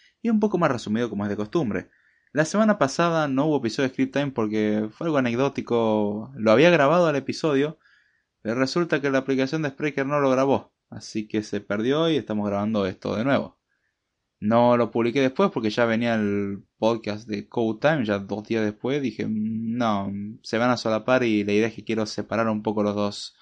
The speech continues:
podcasts, por lo menos a lo largo de la semana. Así que bien, ¿de qué vamos a hablar hoy? Un tema que me llamó la atención porque lo había mencionado cuando hablábamos de los equipos Mac,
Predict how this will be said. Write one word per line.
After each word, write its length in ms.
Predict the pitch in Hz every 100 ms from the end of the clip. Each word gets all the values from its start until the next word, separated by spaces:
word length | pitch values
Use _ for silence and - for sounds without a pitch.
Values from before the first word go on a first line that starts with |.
| - - _ _
podcasts, 340 | 107 107 117
por 120 | 107
lo 60 | 101
menos 180 | 104 104
a 20 |
lo 60 | 98
largo 220 | 98 101
de 40 |
la 80 | 98
semana. 400 | - 147 98 - _ _ _ _ _ _
Así 360 | - 127 139 135
que 300 | 135 131 135
bien, 300 | 185 104 104
¿de 120 | 110
qué 120 | 170
vamos 200 | 180 160
a 40 | 127
hablar 180 | 147
hoy? 280 | 147 175 190 _ _ _
Un 200 | - 208
tema 280 | 220 208 208
que 140 | 170
me 100 | 147
llamó 280 | 127 120 131
la 80 | 160
atención 1000 | 160 139 127 - 151 151 151 151 147 135 -
porque 300 | 110 104 104
lo 60 |
había 180 | 104 117
mencionado 720 | 127 127 117 120 131 139 123
cuando 180 | 101 104
hablábamos 400 | 104 117 120 117
de 80 | 113
los 460 | 101 101 98 - -
equipos 500 | 107 - 107 107 107
Mac, 340 | 113 156 156